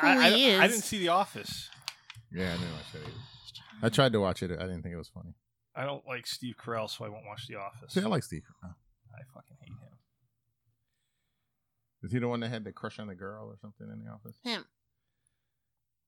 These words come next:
Speaker 2: Is I, no, I don't know him.
Speaker 1: Oh, good lord.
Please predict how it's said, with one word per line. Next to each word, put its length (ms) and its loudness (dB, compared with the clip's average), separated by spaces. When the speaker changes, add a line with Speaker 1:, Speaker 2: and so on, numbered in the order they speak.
Speaker 2:
Is 440 4
I, 1400 4
no, 180 4
I 120 8
don't 160 6
know 140 6
him. 240 4
Speaker 1:
Oh, 240 -12
good 200 -12
lord. 260 -14